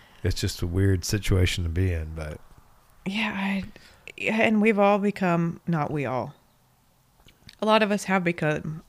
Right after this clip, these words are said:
Speaker 2: accustomed to some disposable income. And it's v-, really interesting when you do have to sit down and you're like, "Ooh, well, I mean, I don't wanna give up my Netflix." <laughs> Like, and you're like, "Yeah, no, I'm, I will, I'll give up that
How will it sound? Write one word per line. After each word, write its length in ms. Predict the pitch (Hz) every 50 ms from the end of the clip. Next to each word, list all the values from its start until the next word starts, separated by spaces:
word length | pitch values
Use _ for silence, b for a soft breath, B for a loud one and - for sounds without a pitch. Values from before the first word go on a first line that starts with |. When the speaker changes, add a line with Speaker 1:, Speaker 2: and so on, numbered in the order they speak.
| - 165
Speaker 2:
accustomed 560 | 165 - 180 156 - - - 160 156 151 -
to 440 | - - 160 147 139 135 139 143 - - - b b b b b b b b b b
some 720 | - - - - 190 160 143 135 135 139 156 170 185 202 - - 165 160
disposable 600 | 180 170 - - 185 170 175 170 147 143 - -
income. 420 | 175 180 180 - 143 - - - - B B B B B B B B B B B B B B B B B B B _ _ _ _ _ - - _ _ _ _ _ _ _ _ _ _ _ _ -
And 160 | 190 185 185 170
it's 240 | 165 - - -
v-, 260 | - 180 170 175 185 - _ -
really 380 | - 190 190 208 190 180 170 -
interesting 480 | 175 185 - 180 175 - - 165 160 160
when 80 | 160 151
you 60 | 151
do 140 | 147 170 175
have 120 | 180 170
to 80 | - 147
sit 180 | - - 160 -
down 180 | 160 151 151
and 100 | 151 156
you're 80 | 151 151
like, 240 | 151 143 143 - - -
"Ooh, 380 | 175 208 202 165 151 - - - _ _ _ _ _ _ _ _ _ _ -
well, 480 | 160 160 175 170 151 151 156 170 196 - -
I 60 | 175
mean, 500 | 170 170 165 160 151 156 156 160 160 170 - -
I 40 | -
don't 100 | 160 156
wanna 140 | 156 156 156
give 160 | - 151 160
up 120 | 165 -
my 100 | 160 147
Netflix." 800 | 139 131 135 143 190 190 - - - 143 139 147 170 - - - _
<laughs> 160 | - _ -
Like, 180 | 175 180 190 214 233 - 185 185 220 - - 233 - B B B B B B B B B B B B B B B B B _ _ _ _ -
and 100 | 226 240
you're 80 | 247 247
like, 200 | 240 240 240 208
"Yeah, 240 | 226 240 233 208 180
no, 280 | 175 190 214 202 185
I'm, 280 | 180 175 180 190 175 - -
I 180 | - 175 185 175
will, 220 | 175 175 170 - -
I'll 200 | - 180 170 175
give 180 | 170 165 170 160
up 180 | 160 151 - -
that 400 | 165 170 160 143 147 - -